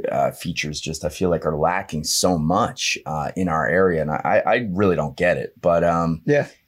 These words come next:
Speaker 1: you know, I'm, like, waiting for some builder to come out and just build these unbelievably looking homes.
Speaker 2: Right.
Speaker 1: You know, they could be the same home, cost the same amount of money, but just designed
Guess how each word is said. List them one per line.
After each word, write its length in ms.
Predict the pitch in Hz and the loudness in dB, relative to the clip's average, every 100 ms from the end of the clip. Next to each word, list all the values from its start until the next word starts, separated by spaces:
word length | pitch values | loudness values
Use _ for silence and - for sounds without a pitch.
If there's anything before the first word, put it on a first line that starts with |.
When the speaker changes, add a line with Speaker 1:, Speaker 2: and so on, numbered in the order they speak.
| _ | _
Speaker 1:
you 80 | - | -2
know, 60 | 101 | 2
I'm, 180 | 107 | 4
like, 220 | 120 104 95 | 4 2 2
waiting 380 | 117 131 110 | 2 4 2
for 160 | 95 98 | 0 0
some 400 | - 107 104 98 | 2 2 4 4
builder 500 | 98 101 104 92 82 | 4 2 2 0 0
to 140 | - 78 | -4 -6
come 280 | - 87 | -2 0
out 520 | 87 101 92 85 80 - | 2 2 2 2 0 -2
and 180 | 87 85 | -2 -2
just 220 | 87 82 | -4 0
build 240 | 101 101 | 2 2
these 200 | 82 76 - 104 | -2 -6 -4 0
unbelievably 720 | 104 87 90 95 82 87 76 | 2 2 2 0 0 -4 -4
looking 540 | 76 98 127 98 80 69 | 0 -2 0 0 0 0
homes. 640 | 101 127 67 64 - - - - | 2 2 0 -4 -10 -12 -8 0
Speaker 2:
Right. 260 | 120 120 | 0 2
Speaker 1:
You 80 | 92 | 0
know, 120 | 87 | 2
they 100 | 87 | 0
could 140 | 87 98 | 0 2
be 100 | 123 | 2
the 80 | |
same 380 | 85 - 127 107 | 0 0 2 2
home, 400 | 113 139 113 95 | 4 2 4 2
cost 340 | - 123 101 - | 4 2 2 0
the 60 | |
same 160 | 120 104 | 2 2
amount 140 | 95 85 | 2 2
of 60 | |
money, 280 | 92 120 90 | 2 2 0
but 140 | 76 | -2
just 380 | 71 87 - - _ _ _ | 0 0 0 -8 _ _ _
designed 840 | - 82 71 87 110 104 87 82 | -2 -2 2 2 2 2 2 0